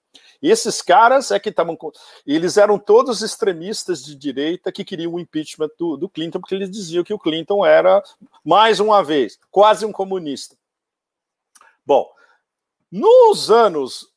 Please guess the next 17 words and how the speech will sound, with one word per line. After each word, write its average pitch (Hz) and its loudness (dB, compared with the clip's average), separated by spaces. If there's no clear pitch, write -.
Bush, 175 -10
é, 131 -2
desculpe, 127 -12
nos 226 -8
anos 165 -4
Bush, 156 -8
justamente, 127 -10
dois 151 -4
mil, 123 -10
quando 185 0
voltaram 170 2
os 117 -8
neocons 131 -4
ao 113 0
poder 117 -6
em 180 -4
massa 180 0